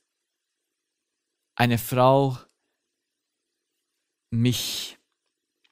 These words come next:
mich, mir attraktiv erscheint,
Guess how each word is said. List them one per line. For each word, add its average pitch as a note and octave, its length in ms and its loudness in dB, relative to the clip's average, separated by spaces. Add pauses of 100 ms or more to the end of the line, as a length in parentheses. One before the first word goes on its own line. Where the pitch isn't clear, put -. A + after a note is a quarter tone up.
(1400)
mich, B2 360 -6 (240)
mir C3 320 0
attraktiv B2+ 800 -6
erscheint, G2 880 -10